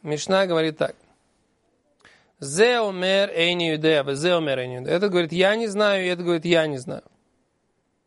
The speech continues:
«Я не знаю, какая умерла корова. А должное, взятое в аренду, не знаю». Это говорит, «Я тоже не знаю». Должны они поделить деньги умершей коровы. Да, то есть умершую корову должны они поделить.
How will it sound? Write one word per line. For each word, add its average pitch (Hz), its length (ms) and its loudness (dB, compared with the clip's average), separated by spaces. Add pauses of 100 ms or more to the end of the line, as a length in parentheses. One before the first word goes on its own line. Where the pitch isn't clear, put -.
(680)
«Я 247 200 0
не 247 100 -2
знаю, 226 260 2
какая 208 340 2
умерла 190 260 -2
корова. 165 480 0 (500)
А 175 140 0
должное, 185 600 0
взятое 151 480 0
в 143 40 0
аренду, 180 420 0
не 202 180 -2
знаю». 196 360 -2 (680)
Это - 260 -20
говорит, 185 160 -2
«Я 208 100 2
тоже 226 220 0
не 220 100 -2
знаю». 180 320 -4 (640)
Должны 170 480 2
они 196 460 0 (120)
поделить 175 720 -2
деньги 170 480 0
умершей 156 420 0
коровы. 139 440 -4 (360)
Да, - 120 -18
то - 180 -20
есть - 140 -20
умершую 196 340 -6
корову 233 380 0
должны 165 240 -4
они 185 140 -4
поделить. - 420 -14